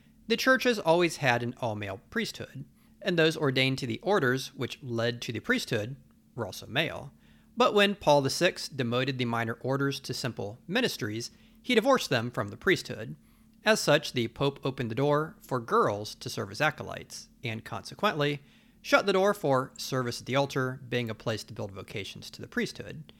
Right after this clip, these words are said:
And while this door was opened in the early nineteen seventies, it wasn't until nineteen ninety-four that female altar servers were officially approved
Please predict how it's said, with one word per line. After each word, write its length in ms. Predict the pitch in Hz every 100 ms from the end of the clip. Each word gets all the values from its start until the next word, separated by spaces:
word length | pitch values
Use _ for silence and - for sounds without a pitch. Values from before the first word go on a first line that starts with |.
| - - _ _
And 280 | - 175 175
while 280 | - 131 135
this 160 | 127 -
door 280 | 131 135
was 180 | 127 113 -
opened 380 | 214 233 117 120
in 140 | 123
the 80 | 110
early 240 | 113 113 110
nineteen 400 | 113 - 107 101
seventies, 640 | - 226 180 127 127 135 - _ _ -
it 80 | 214
wasn't 320 | 262 226 165
until 260 | 139 151 127
nineteen 400 | 127 123 139 120
ninety-four 720 | 113 104 - 175 160 156 - - -
that 160 | 127 117
female 360 | - 135 123 120
altar 360 | 117 110 110
servers 600 | - - 196 185 185 180 - - -
were 160 | 165
officially 400 | 165 226 - 220
approved 440 | 175 143 135 165